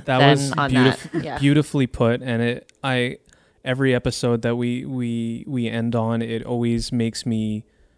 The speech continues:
Speaker 1: have more questions after. And it, um, it, I love listening to these stories, and I love, love learning ab-, all about the different things that we've been talking about today.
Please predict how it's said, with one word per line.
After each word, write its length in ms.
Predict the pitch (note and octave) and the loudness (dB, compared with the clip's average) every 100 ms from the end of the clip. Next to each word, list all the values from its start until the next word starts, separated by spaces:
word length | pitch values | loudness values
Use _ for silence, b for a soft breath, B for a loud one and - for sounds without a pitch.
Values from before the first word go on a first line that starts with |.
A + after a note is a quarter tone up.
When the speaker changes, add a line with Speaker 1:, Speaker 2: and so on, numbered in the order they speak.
| _ _ _ _ | _ _ _ _
Speaker 1:
have 300 | - A#2 G#2+ | -10 -8 -4
more 200 | A#2 A2+ | 0 0
questions 600 | A2 A#2 G#2+ - G#2+ G#2+ | 0 -2 -4 -4 -4 -4
after. 460 | G2+ G2+ - G#2+ G#2 | -6 -8 -6 -4 -6
And 380 | C#3+ G#2+ G#2 A#2 | -6 -6 -6 -8
it, 240 | C#3 A2+ - E3+ - | -6 -8 -8 -18 -12
um, 480 | B2+ A2 G#2 A2+ - _ _ - - _ _ _ - | -10 -8 -8 -12 -16 _ _ -18 -18 _ _ _ -20
it, 140 | - _ _ _ | -20 _ _ _
I 100 | C3+ | -10
love 280 | B2+ C#3+ C#3+ | 0 2 4
listening 460 | B2+ B2 C#3 B2+ | 2 2 2 0
to 100 | B2 | 0
these 160 | B2 A2+ | -4 -4
stories, 460 | - A2+ A2 A2 A#2 | -2 0 0 -2 -2
and 100 | A2+ | -4
I 40 | |
love, 340 | A2+ A#2+ B2+ - b b b | 0 0 -2 -14 b b b
love 400 | B2 A#2 A2+ A2+ | 0 2 2 0
learning 520 | A#2 A2+ A2+ G#2+ G#2 A2 b b | 0 4 4 4 0 -4 b b
ab-, 140 | A#2 A2 _ | -4 -4 _
all 240 | B2+ A#2+ | 0 2
about 380 | A#2 A2+ A2 B2+ | 2 2 0 -2
the 80 | B2 | -4
different 340 | A#2+ - A#2 | -2 -2 -4
things 240 | - A2+ A2+ | -2 -2 -2
that 100 | A#2 | -4
we've 180 | A#2 A#2 | -4 -4
been 100 | A2 | -4
talking 400 | - A2 B2+ A#2 | -2 -4 -4 -4
about 240 | A#2+ B2 | -2 -4
today. 380 | - B2+ C3 | -4 -2 -2